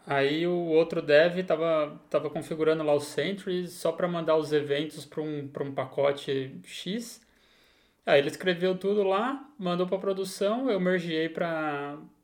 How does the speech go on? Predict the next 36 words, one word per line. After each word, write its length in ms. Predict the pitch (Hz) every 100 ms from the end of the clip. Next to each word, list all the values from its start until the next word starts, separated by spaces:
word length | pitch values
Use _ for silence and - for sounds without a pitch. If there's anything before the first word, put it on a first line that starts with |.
| _ _
pra, 380 | 160 151 147 143
pra 180 | -
minha 200 | 147 151 143
branch, 260 | 147 233
porque 160 | - 147
eu 60 |
tava 180 | 139 139
trabalhando 500 | 135 143 135 139 165
ainda 220 | 147 139
na, 240 | 135 135 131
na 140 | 131
feature. 400 | 131 170 233 - - _ _ _ -
Aí 100 | 139
eu 60 |
só 560 | 131 - 151 156 156 -
meio 260 | 156 147 147
que 240 | - 139
peguei 360 | 135 147 139 160
o 60 |
que 100 | 160
ele 80 | 165
fez, 500 | - 170 226 226 - -
acoplei 400 | 131 151 151 156
pro 120 | 165
meu 140 | 160
código, 400 | 156 175 214 220
continuei 300 | - - 151
trabalhando, 420 | 151 175 185 190
escrevi 320 | 202 - 139 151
uns 220 | 156 -
testes 240 | 139 135
que 80 | -
eu 40 |
tava 160 | 147 143
fazendo 360 | - 151 160 170
meu 260 | 202 247